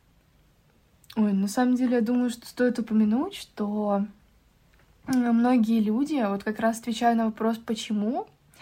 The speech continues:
а, многие люди, многие ребята, будучи студентами, понимают, что у них будут,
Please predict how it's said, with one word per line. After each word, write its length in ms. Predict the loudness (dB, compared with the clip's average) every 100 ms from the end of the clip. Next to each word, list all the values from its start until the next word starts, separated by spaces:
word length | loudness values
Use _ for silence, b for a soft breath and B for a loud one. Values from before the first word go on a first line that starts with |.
| B B B B -6
а, 280 | -2 0 0
многие 440 | 0 0 2 2
люди, 380 | 0 -2 -2 -2
многие 760 | 0 0 -2 -2 -2 -2 -2
ребята, 600 | -4 -2 0 0 -2 -4 -2
будучи 400 | 0 0 0 -4
студентами, 680 | -6 -4 -2 -4 -2 -4
понимают, 500 | -2 -2 0 0 -2
что 200 | -4 -8
у 20 | -4
них 180 | -4 -4
будут, 420 | -4 -4 -4